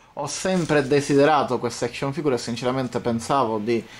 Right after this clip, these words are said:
non poterla mai avere, mm, perché naturalmente si sa che quando, eh, la, ehm, quando la vedevo su eBay aveva un prez-, un prezzo sempre elevato e naturalmente io per questo non ci ho mai creduto che questo venditore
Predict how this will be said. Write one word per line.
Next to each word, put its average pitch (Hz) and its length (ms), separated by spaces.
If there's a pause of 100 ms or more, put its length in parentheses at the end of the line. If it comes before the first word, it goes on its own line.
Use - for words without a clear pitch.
(280)
non 123 160
poterla 127 400
mai 120 200
avere, 123 520
mm, 117 520
perché 120 320
naturalmente 123 600
si 117 140
sa 113 240
che 110 180
quando, 110 800 (480)
eh, 110 420
la, 110 560
ehm, 101 880
quando 120 220
la 117 220
vedevo 117 360
su - 160
eBay 120 360
aveva 117 300
un 113 140
prez-, 113 360 (100)
un 120 140
prezzo 127 240
sempre 120 300
elevato 120 500
e - 20
naturalmente 120 800
io 123 160
per 127 160
questo 117 440
non 117 300
ci 113 120
ho 110 60
mai 113 260
creduto 117 560
che 107 120
questo 113 320
venditore 117 540